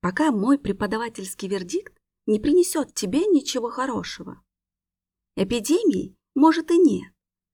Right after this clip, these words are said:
но что бы это ни было, оно косит твоих преподавателей, мальчик.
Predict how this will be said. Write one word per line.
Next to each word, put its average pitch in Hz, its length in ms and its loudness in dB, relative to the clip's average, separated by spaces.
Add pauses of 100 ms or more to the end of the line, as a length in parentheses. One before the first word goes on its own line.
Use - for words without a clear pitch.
(260)
но 185 120 2
что 311 260 -2
бы 185 320 -8
это 269 320 -2
ни 190 260 4
было, - 360 -10 (440)
оно 277 420 2
косит 302 520 -4
твоих 294 380 -2
преподавателей, 277 1000 -2
мальчик. 175 640 -4